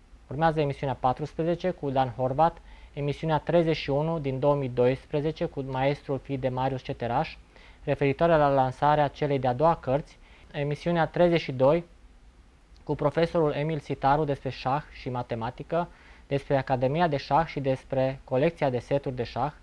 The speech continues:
emisiunea patruzeci și șase, în care din nou mai schimbăm ceva din prezentare și apare colaborarea noastră cu alte emisiuni de la T V R Cluj.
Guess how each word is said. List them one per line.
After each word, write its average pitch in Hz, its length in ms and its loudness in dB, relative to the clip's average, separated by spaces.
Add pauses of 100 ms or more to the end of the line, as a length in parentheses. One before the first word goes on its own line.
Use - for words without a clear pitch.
(340)
emisiunea 151 420 -2
patruzeci 170 420 2
și - 100 -8
șase, 139 400 0
în 143 140 -6
care 147 240 0
din 143 160 -4
nou 185 160 4
mai 143 160 0
schimbăm 143 560 -2 (920)
ceva 135 340 2
din 139 140 0
prezentare 135 640 2
și - 200 -4
apare 156 300 4
colaborarea 143 600 2
noastră 139 380 -4
cu 147 140 -2
alte 165 240 2
emisiuni 135 340 -6
de 139 60 0
la 127 100 0
T - 100 -10
V 127 120 -2
R 123 120 -2
Cluj. 127 420 -8